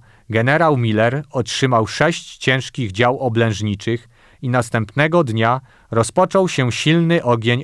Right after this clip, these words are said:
artyleryjski, który poczynił poważne szkody w twierdzy i uczynił kilka wyłomów. Jedenastego grudnia był jednym z najcięższych dni w czasie całego oblężenia. Następnego dnia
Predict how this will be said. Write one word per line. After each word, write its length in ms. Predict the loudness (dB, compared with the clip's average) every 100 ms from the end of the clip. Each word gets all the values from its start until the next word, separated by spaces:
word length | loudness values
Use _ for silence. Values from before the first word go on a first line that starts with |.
| 0
artyleryjski, 1080 | 0 0 0 2 4 2 -2 -6 -10 -10 -10 _ _
który 380 | -4 2 4 4
poczynił 560 | 2 -2 2 2 2 2
poważne 560 | 0 2 2 2 -2
szkody 440 | -2 0 0 0 -2
w 60 |
twierdzy 640 | -4 0 0 0 -2 -4 -4 -12 _
i 80 | -2
uczynił 540 | -2 0 0 2 0 -2
kilka 500 | -4 -2 0 0 0
wyłomów. 680 | 0 0 0 -2 -10 -14 _ _ -20 _ -2
Jedenastego 760 | 0 2 0 0 -2 0 2
grudnia 540 | 2 0 0 0 0 -2 _ _
był 180 | -2 2
jednym 380 | 2 2 0 -2
z 100 | 0
najcięższych 680 | -2 0 0 -2 -2 -2 -2
dni 420 | -4 -4 -2 -4 -10 _ _
w 100 | -2
czasie 300 | 0 0 0
całego 520 | 2 2 2 0 0
oblężenia. 800 | 0 0 0 0 -4 -4 -8 -10 _ _ _ _ _
Następnego 720 | -2 0 0 -2 -2 0 2 0
dnia 440 | 0 2 2 0